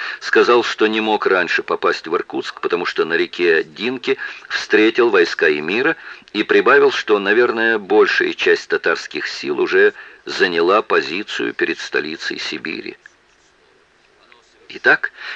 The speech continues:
нельзя было терять ни одной минуты, к тому же погода становилась всё холоднее и холоднее. Ночью термометр показывал ниже нуля. На озере показалось несколько льдин. Если паром мог свободно маневрировать здесь,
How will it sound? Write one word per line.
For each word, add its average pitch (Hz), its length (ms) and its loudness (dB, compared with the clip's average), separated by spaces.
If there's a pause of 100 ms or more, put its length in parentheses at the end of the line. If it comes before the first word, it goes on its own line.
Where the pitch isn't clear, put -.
(100)
нельзя 85 400 0
было 71 180 0
терять - 400 -2
ни 73 60 -8
одной 69 320 -8
минуты, 101 460 -4 (320)
к - 80 -10
тому 151 200 2
же 143 140 2
погода 135 420 6
становилась 87 540 -2
всё - 200 -4
холоднее 73 460 -4
и 78 60 -4
холоднее. 95 600 -2 (360)
Ночью 110 480 0
термометр 104 580 0
показывал 92 560 2
ниже 95 300 0
нуля. 131 320 4 (760)
На 87 180 -2
озере 80 340 2
показалось 78 560 -2
несколько 69 420 -6
льдин. 95 440 -6 (680)
Если 95 440 0
паром 98 600 2 (280)
мог 92 300 -4
свободно 73 760 -2
маневрировать 67 800 -4
здесь, 90 580 -2